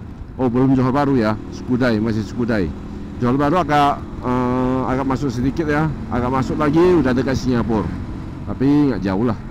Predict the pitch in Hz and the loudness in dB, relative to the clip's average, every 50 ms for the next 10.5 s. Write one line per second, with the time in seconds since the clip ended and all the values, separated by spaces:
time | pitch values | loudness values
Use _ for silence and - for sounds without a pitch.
0 | - - - - - - - - - - - - - - 147 147 156 170 170 170 | -10 -10 -10 -10 -10 -12 -12 -10 -12 -12 -12 -12 -6 -2 0 2 2 4 4 6
1 | 170 170 165 156 147 - 131 131 135 139 143 147 165 160 156 147 147 160 160 151 | 6 6 6 4 4 4 4 4 4 4 4 4 4 4 4 4 4 6 6 4
2 | 131 113 104 - - 156 160 170 165 165 165 156 175 175 180 185 185 175 208 202 | 4 4 2 0 2 2 4 4 4 4 4 4 4 4 4 4 2 2 4 4
3 | 202 185 156 175 170 175 190 196 180 165 160 135 165 147 156 175 165 139 107 87 | 2 2 2 2 2 4 4 4 4 2 2 2 2 2 4 4 4 4 4 2
4 | - - - - - 135 135 156 143 143 - - - - - - - - 123 135 | 0 -4 -6 -4 -2 0 2 2 2 0 -2 -6 -6 -8 -8 -8 -4 -2 0 2
5 | 151 170 156 143 156 156 156 156 151 151 139 139 139 135 147 156 160 156 143 131 | 2 2 2 2 2 2 4 4 4 2 2 2 2 2 2 2 2 2 2 2
6 | 135 143 139 135 131 131 131 123 - 156 170 170 175 180 180 - - - - - | 2 2 2 2 2 0 0 2 4 4 4 4 4 2 0 -4 -8 -10 -10 -10
7 | - - - - - - 107 110 117 117 120 117 123 131 139 151 170 170 175 170 | -10 -10 -10 -10 -8 -6 -4 -2 -2 0 0 0 0 2 2 4 4 6 6 4
8 | 160 165 160 - - - - - - - 110 120 127 139 147 156 165 175 175 175 | 4 2 -2 -4 -6 -10 -10 -10 -8 -4 -2 -2 2 2 2 4 4 4 2 4
9 | 175 175 175 175 180 180 180 - 131 135 135 135 139 139 139 139 143 139 139 139 | 4 4 4 4 2 2 0 0 0 0 0 2 2 2 0 0 0 2 2 2
10 | 123 - 147 139 139 139 139 139 139 | 2 2 2 4 4 4 4 2 2